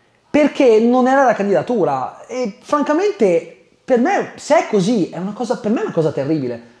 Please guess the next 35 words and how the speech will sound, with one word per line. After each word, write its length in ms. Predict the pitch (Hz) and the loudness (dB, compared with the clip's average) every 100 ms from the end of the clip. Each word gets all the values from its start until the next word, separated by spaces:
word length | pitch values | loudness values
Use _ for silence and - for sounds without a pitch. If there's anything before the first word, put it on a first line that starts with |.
| _ _ _ _ | _ _ _ _
perché 420 | - 165 208 190 | -4 0 2 0
è, 300 | - 185 - 143 _ _ - | 2 -2 -4 -16 _ _ -18
cioè, 120 | - | -2
non 200 | 226 202 | 0 2
è 60 | 269 | 2
inclu-, 380 | 254 - 185 165 | 2 0 0 0
non, 240 | 196 202 | -2 -4
cioè, 140 | - 262 | -2 0
il 60 | |
punto 160 | 285 233 | 2 2
è 40 | |
questo, 380 | 190 151 160 135 - - - | 2 0 -4 -6 -10 -12 0
vogliono, 440 | 247 285 277 269 | 4 4 4 2
non 180 | 262 320 | 2 0
è 60 | 349 | 0
che 100 | 185 | 0
vogliono 200 | 170 165 | -2 -2
essere 220 | - 185 | -8 -8
inclusivi, 460 | 170 165 151 147 | -4 -2 -2 -2
vogliono 540 | 170 262 302 277 294 277 | 0 0 2 0 0 -2
non 160 | 247 | 0
avere 220 | 226 247 240 | 0 0 -2
rot-, 240 | 220 202 | -4 -2
vo-, 140 | 226 | 0
non 280 | 269 277 254 | 2 4 4
vogliono 340 | 247 320 302 240 | 4 2 2 0
avere 200 | 262 262 | 0 0
rotture 260 | 208 240 | -2 -4
di 80 | 190 | -6
palle. 400 | - 165 117 110 - - - _ _ - | -6 -8 -8 -12 -16 -20 -20 _ _ -2
Poi 300 | - 311 170 | 2 4 2
qualcuno 300 | 220 262 254 | 2 2 2
potrà 180 | 208 180 | 2 2
dire, 160 | 160 | 0
"No, 520 | - 262 196 - - | 2 2 2 -2 -12